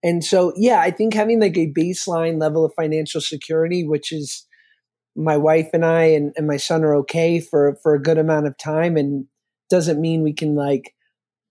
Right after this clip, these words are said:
jump on a bunch of first class flights and go buy, you know, a Bentley, but it just means, like, we're gonna be okay. Like, I can make my car payment, you know, I can pay for nice preschool. That's given me a lot of security.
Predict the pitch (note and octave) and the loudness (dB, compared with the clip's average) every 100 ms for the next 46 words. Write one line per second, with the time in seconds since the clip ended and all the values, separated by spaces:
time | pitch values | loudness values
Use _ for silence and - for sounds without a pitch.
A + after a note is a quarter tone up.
0 | _ F#3+ F#3 - F3 F3 E3 D#3 D#3 D#3 | _ -16 -6 -2 0 0 0 0 -2 -4
1 | - E3 - - D#3+ D3 - - D#3+ D#3 | 0 0 0 0 2 2 -2 0 2 2
2 | D3 - D3 C#3+ - E3 D#3 D#3 D3 C#3+ | -2 -4 -4 -6 -2 0 2 2 2 2
3 | C#3 D3+ D#3 D3 C#3 D3+ F3+ F3+ C#3 A#2+ | 0 -2 -2 0 0 0 -2 -2 -4 -2
4 | D#3 D3 D3 F3+ - F#3 F3 F3 F#3 F#3+ | -2 -2 -2 -4 -2 -2 -2 -2 -2 0
5 | G#3 A3 G#3 G#3 F#3 D3 D3 C#3 D#3 D#3+ | 2 4 2 2 2 0 -2 -4 -2 -2
6 | E3 D3+ E3+ D3+ D3 D#3 D3+ D3 C#3 _ | -2 -4 0 -2 0 -4 -2 -4 -8 _
7 | _ _ _ E3 D#3 D3 C#3 D3+ E3+ D3+ | _ _ _ -4 -2 0 -2 -4 0 0
8 | D3+ D3 D3 C#3+ - - D#3+ D3+ - D3+ | 2 -2 0 -2 -4 -6 -4 -2 0 0
9 | D3 C#3+ C#3+ _ _ _ _ - E3+ C#3 | 2 -2 -8 _ _ _ _ -6 -4 -2
10 | - F3+ E3+ D#3+ C#3+ D#3 D#3+ D3+ C#3+ C3 | -2 0 2 0 2 2 2 0 -2 -8
11 | - - - D#3 C3+ A2+ - | -12 -10 -8 -6 -6 -8 -16